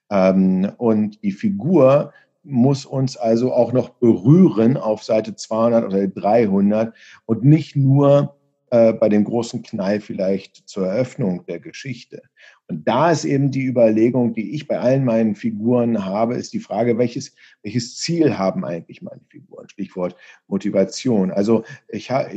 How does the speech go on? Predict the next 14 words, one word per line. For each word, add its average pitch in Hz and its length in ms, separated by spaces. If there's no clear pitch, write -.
wenn 120 140
ich 113 100
eine 127 120
interessante 131 760
Figur, 139 560
wie 117 60
beispielsweise, 92 1040
ähm, 82 600
äh, 82 240
habe 80 280
ich, - 320
äh, 87 300
in 82 140
meinem, 76 480